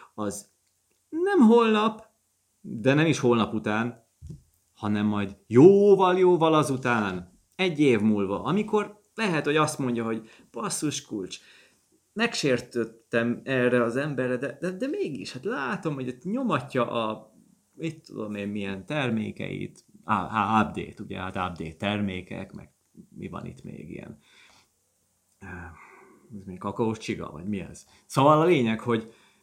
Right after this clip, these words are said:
meg ilyen húsok, meg nem tudom, mik vannak itt. Már bocsánat, hogy ennyire nem ismerem a, a részleteket egy ilyen termék szintjén, meg ilyen diétás csomagok, meg ez az. Szóval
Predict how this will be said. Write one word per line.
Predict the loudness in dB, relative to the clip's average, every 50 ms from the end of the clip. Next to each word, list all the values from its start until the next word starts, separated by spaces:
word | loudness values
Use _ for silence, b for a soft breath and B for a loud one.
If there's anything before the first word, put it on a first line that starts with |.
| B _
meg | -12 -12 -10 -8
ilyen | -8 -8 -6 -4 -4 -4 -4 -6 -10 _ -20 -20 -20 _
húsok, | -8 -6 -6 -4 -6 -8 -8 -10 -12
meg | -12 -12 -12 -12 -16 -18 _
nem | -8 -8 -8 -8
tudom, | -8 -10 -10
mik | -10 -10 -10
vannak | -10 -8 -8 -8 -6 -6
itt. | -6 -8 -8 -12 -20 -18 _
Már | -4 0 2
bocsánat, | 2 2 2 0 -2 -2
hogy | -2 -4 -2
ennyire | 0 0 0 0 0
nem | 0 0 0
ismerem | 0 0 -2 -4 -2 -2 -2 -2 -4 -6 -10 -16 b b b b b b b b
a, | -10 -8 -8 -8 -6 -4 -2
a | -2 0
részleteket | 0 0 0 0 -2 -4 -4 -6 -6 -6 -6 -6 -6
egy | -6 -6
ilyen | -6 -6 -6 -4
termék | -4 -2 -2 0 0 -2 -2
szintjén, | -4 -6 -6 -6 -6 -6 -6 -6 -4 -4 -4 -6 -8 -12 B B B B B B
meg | -14 -12 -12 -10
ilyen | -10 -10 -8 -6
diétás | -2 -2 0 0 0 -2 -4 -8 -10 -10 -10
csomagok, | -6 -4 -2 -2 -2 -2 -2 -2 -2 -2 -4 -6
meg | -10 -12 -10 -8
ez | -8 -8 -8 -6 -6
az. | -6 -4 -4 -4 -6 -8 B B B B B B B B B B
Szóval | -6 -4 0 0 2 2 0 -2 -6 -12